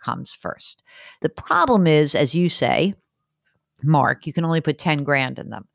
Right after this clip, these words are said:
So if you've got more than ten thousand dollars and you want to do something different with that money, you're gonna have to start searching online. Anyway, other things that you could do in three to five year money is you could buy,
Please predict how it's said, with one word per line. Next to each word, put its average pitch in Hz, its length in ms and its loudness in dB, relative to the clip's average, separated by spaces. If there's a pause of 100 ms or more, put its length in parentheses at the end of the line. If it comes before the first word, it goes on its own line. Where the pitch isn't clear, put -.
(360)
So 165 680 2
if 214 160 2
you've 233 120 6
got 277 240 4
more 202 240 6
than 147 180 4
ten 147 240 2
thousand 127 440 2
dollars 104 600 -2
and 160 160 -4
you 151 120 0
want 165 480 2
to 170 80 -2
do 131 200 0
something 117 520 -2 (180)
different 120 560 -2 (300)
with 143 300 0
that 127 220 -2
money, 139 380 -6 (380)
you're 175 100 2
gonna 185 180 2
have 180 300 0
to 208 100 -6
start 160 300 0
searching 147 480 0
online. 151 480 0
Anyway, 208 360 4
other 262 280 4
things 220 280 0
that 202 40 -2
you 175 140 0
could 156 160 0
do 156 120 6
in 143 120 4
three 160 220 2
to 156 60 2
five 143 280 2
year 135 120 2
money 135 280 4
is 123 100 0
you 156 60 2
could 165 200 0
buy, 147 300 4